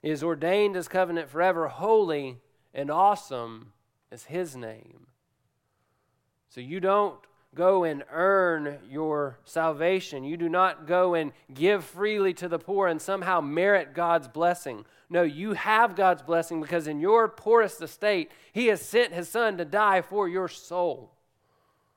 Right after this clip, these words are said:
He has sent His Son to shed His blood for you. Your righteousness will not endure because of something you can do. Your righteousness endures forever because your righteousness is Christ.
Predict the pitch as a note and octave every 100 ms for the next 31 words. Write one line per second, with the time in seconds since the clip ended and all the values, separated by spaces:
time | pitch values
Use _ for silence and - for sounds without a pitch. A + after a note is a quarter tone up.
0 | _ _ _ _ _ - D#3 - A3 G3
1 | E3+ - G3+ F#3 D#3+ - G#3 G#3+ F3 F3+
2 | G3 C#3+ D3 F#3+ G3 F3+ - D#3+ F3 F#3
3 | D#3 G#3+ G3 F#3+ A3 - F#3+ - F3 D#3+
4 | E3 E3 G3+ A3 F3+ D3 G#3+ G#3+ E3 F#3+
5 | E3 D3+ - G3+ F3 E3 F#3 G3+ E3+ C3
6 | C3 D3+ - _ _ D#3 E3+ G3 C4 G3
7 | F3 F#3+ E3+ E3 E3 A3 G#3+ - E3 E3
8 | A3+ F#3 D#3 C#3+ C#3+ _ _ - C#3 F3+
9 | C#3 D#3+ F#3 A#3 A3+ F3+ E3 D3+ C3+ C3+
10 | - G#3+ A3+ F3 G#2+ - - _